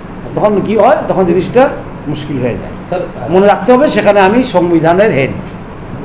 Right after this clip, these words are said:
Speaker 1: এখানে আমি এক্সিকিউটিভ ছিলাম। মন্ত্রী is the executive, ঠিক না? কা-, ক্যাবিনেট হলো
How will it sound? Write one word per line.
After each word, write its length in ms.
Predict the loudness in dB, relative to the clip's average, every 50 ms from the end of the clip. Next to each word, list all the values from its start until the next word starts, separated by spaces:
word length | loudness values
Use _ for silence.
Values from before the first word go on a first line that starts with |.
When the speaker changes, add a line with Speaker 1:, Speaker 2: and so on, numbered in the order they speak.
| -12 -10 -10 -10 -10 -10 -8 -4 -2
Speaker 1:
এখানে 200 | 0 2 4 4
আমি 200 | 4 4 4 4
এক্সিকিউটিভ 460 | 4 2 2 0 -2 -2 -2 -4 -6
ছিলাম। 220 | -6 -8 -10 -10 -12 -12 -14 -14 -14 -14 -14 -14 -14 -14 -14 -14 -14 -14 -14 -14 -14 -14 -14 -12 -8 -4
মন্ত্রী 300 | -2 -2 -2 0 0 2
is 120 | 2 2 2
the 100 | 2 2
executive, 520 | 2 0 0 0 -4 -4 -4 -4 -4 -6 -6 -8 -12 -14 -12 -12 -12 -12 -14 -14 -14 -14 -14 -14 -10 -6
ঠিক 120 | -2 0
না? 140 | 2 2 2
কা-, 240 | 2 2 2 2 2
ক্যাবিনেট 400 | 4 2 2 4 4 2 4 4
হলো 360 | 4 6 6 4 4 0